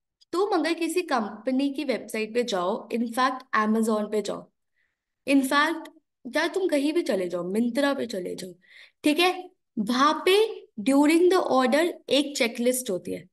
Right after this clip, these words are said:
that is privacy policy। ठीक है, तो तुम्हें उस चेकलिस्ट को ऐसे टिक करना पड़ता है कि हाँ, I accept this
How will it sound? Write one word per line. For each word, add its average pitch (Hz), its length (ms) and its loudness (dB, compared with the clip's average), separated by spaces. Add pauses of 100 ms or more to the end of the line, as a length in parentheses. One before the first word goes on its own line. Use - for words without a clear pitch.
that 208 300 0
is 359 160 2 (680)
privacy 302 680 0 (180)
policy। 208 680 0 (460)
ठीक 262 160 -4
है, 339 100 0
तो 370 180 -4
तुम्हें 330 560 0
उस - 520 -6
चेकलिस्ट 294 600 -4
को 311 140 -6 (100)
ऐसे 262 180 -6
टिक 320 340 -10
करना 262 300 -2
पड़ता 254 340 -6
है 285 80 -2
कि 320 180 0
हाँ, 294 360 0 (360)
I 254 60 0
accept 247 840 -4
this 294 120 0